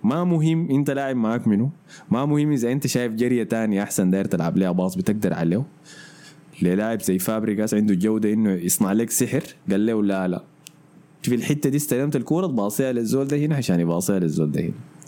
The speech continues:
مبرمجة. فقال ما عجبته الحاجة دي. احتمال ده هو الفرق، واحتمال اساليب مورينيو الحجرية اللي بتعتمد على إنه فابريغاس عاين أنت استلم الكورة هنا وبعد ذاك اصنع لي حاجة لدييغو كوستا، بينما مع كونتي مبرمجة.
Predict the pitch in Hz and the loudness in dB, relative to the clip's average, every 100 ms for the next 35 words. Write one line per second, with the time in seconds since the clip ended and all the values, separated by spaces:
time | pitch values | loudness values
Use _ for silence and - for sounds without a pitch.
0 | - 110 135 131 95 78 - - - - | -2 0 0 -2 -4 -4 -8 -14 -20 -10
1 | - 127 156 170 160 127 123 117 101 107 | -4 -2 0 0 0 0 0 -2 -2 -2
2 | 90 80 - - - - 139 - 190 208 | 0 -2 -4 -12 -20 -10 -6 -2 0 0
3 | 262 226 233 202 135 135 - - - - | 0 -2 -2 -4 -4 -4 -6 -12 -20 -10
4 | 101 - 147 170 165 - 117 113 120 139 | -8 -2 -2 0 -2 -2 -2 0 0 2
5 | 160 135 - 117 120 123 131 151 - - | 0 0 -2 0 0 0 0 -2 -4 -14
6 | - - 107 98 110 117 143 143 110 110 | -20 -8 -2 0 0 0 0 0 0 0
7 | 127 113 110 113 120 135 113 98 95 98 | 0 0 -2 -2 -2 -2 -2 0 0 0
8 | 95 92 85 95 - 107 98 92 123 120 | 0 -2 -2 -4 -2 0 0 0 0 0
9 | 135 92 95 107 104 98 87 92 92 90 | -2 -2 -2 -2 -2 0 0 0 0 -2
10 | 85 78 76 73 78 - 82 - - - | -2 -2 -2 -2 -4 -4 -6 -8 -14 -4
11 | 87 90 107 113 95 92 113 117 120 90 | 0 2 2 2 0 0 0 0 0 0
12 | 82 92 82 80 | 0 0 0 0